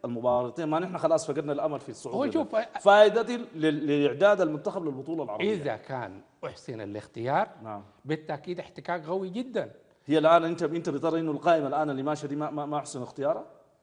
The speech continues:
Speaker 2: أنت الليلة
Speaker 1: مم.
Speaker 2: إذا توظف اللعيبة الموجودين التوظيف
Speaker 1: في
Speaker 2: الصحيح،
Speaker 1: فرق بين اختيار وفي فرق بين توظيف كتيبة،
Speaker 2: ما أنت
Speaker 1: كتيبة
Speaker 2: خلاص
Speaker 1: مظهر
Speaker 2: الاختيار
Speaker 1: دي.
Speaker 2: ما تم.
Speaker 1: تم، أي.
Speaker 2: أي، نحن ما عاد ما بنتكلم عن شنو، بنتكلم عن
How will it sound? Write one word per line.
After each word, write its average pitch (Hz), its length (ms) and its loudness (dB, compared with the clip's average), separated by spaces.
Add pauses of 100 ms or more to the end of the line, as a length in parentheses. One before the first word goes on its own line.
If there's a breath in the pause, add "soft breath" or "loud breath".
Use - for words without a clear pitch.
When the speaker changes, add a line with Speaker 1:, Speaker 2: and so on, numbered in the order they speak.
(760)
Speaker 2:
أنت 185 240 -6
الليلة 120 420 -6 (160)
Speaker 1:
مم. 107 120 -20
Speaker 2:
إذا 139 240 -4
توظف 131 520 -6
اللعيبة 117 460 -4
الموجودين 113 640 -8
التوظيف 113 480 -8
Speaker 1:
في 131 80 -8
Speaker 2:
الصحيح، 143 340 -6
Speaker 1:
فرق 160 180 2
بين 135 160 0
اختيار 139 420 2
وفي 139 140 -8
فرق 143 200 -4
بين 127 160 -10
توظيف 110 340 -10
كتيبة، 101 340 -10
Speaker 2:
ما 135 200 -2
أنت 220 80 -4
Speaker 1:
كتيبة 196 160 -6
Speaker 2:
خلاص 208 200 0
Speaker 1:
مظهر 202 140 -4
Speaker 2:
الاختيار 208 300 -2
Speaker 1:
دي. 196 60 -4
Speaker 2:
ما 185 60 0
تم. 180 300 0
Speaker 1:
تم، 151 240 6
أي. 110 180 -2 (120)
Speaker 2:
أي، 143 140 -2
نحن 180 280 -4
ما 170 140 -2
عاد 143 180 -4
ما 180 200 -4
بنتكلم 135 500 -6
عن 120 140 -14
شنو، 170 260 -6 (300 loud breath)
بنتكلم 151 600 -6
عن 165 280 -8